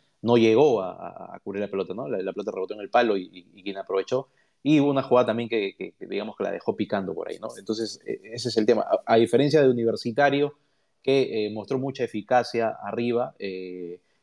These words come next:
cuando San Martín quiso, eh, buscar el, el, el, el empate en el segundo tiempo, se desacomodó atrás, y Universitario tiene, como ya lo dijo Alonso, el pase largo de Cayetano, pero también la visión de Gerson Barreto, un jugador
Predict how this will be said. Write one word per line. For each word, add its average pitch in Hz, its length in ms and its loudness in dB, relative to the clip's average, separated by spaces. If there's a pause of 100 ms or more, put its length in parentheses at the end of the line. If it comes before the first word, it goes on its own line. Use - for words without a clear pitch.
cuando 101 260 2
San 107 200 0
Martín 110 360 0
quiso, 98 800 2
eh, 92 260 -16
buscar 117 560 2
el, 98 480 -4
el, 95 380 -10
el, 101 300 -4
el 101 160 -2
empate 117 340 0
en 107 60 -4
el 101 100 -8
segundo 117 400 -4
tiempo, 120 300 -4
se 104 140 -6
desacomodó 98 500 -4
atrás, 123 400 0 (280)
y 123 200 -2
Universitario 123 500 0
tiene, 113 180 -2
como 98 160 -10
ya 113 100 -2
lo 117 80 0
dijo 117 200 -4
Alonso, 120 480 -6
el 101 80 -14
pase 110 220 -4
largo 113 300 2
de 107 80 -4
Cayetano, 113 420 -4
pero 117 160 -2
también 110 260 -8
la 123 80 0
visión 120 460 -2 (340)
de 104 80 2
Gerson 117 320 2
Barreto, 113 300 2
un 120 60 -6
jugador 143 420 2